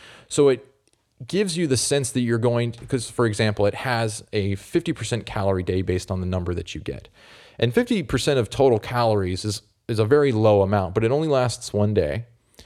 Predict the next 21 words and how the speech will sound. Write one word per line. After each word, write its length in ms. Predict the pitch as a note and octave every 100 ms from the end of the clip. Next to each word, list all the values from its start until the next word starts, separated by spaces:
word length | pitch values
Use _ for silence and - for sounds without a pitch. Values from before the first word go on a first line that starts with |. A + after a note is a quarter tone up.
| _ _ -
And 120 | A#2 A2+
it's 220 | A2 -
followed 640 | - B2+ C3+ B2+ B2 G2
by 560 | G2+ G2 G2 F#2+ G#2 -
a 280 | G2 F#2+ F2+
seventy-five 640 | - C3+ C#3 A#2 G#2+ G#2
and 80 | G2
a 20 |
hundred 220 | F#2 G#2+
percent 260 | G2+ - F2
calorie 360 | - E2 D#2+ E2
day. 280 | D2+ F#2 A2 _ -
And 220 | A#2 B2+
usually 340 | F#3 D#3+ D3
the 80 | A#2
fifty 260 | - A#2+ -
percent 340 | A2 G#2 F#2+
days 280 | G#2 G2+ F#2+ -
are 280 | G2 G2 - - - - -
directly 540 | - A#2+ A#2+ A#2+ - _ A#2
after 720 | A#2 A#2+ - G2+ F#2 G#2+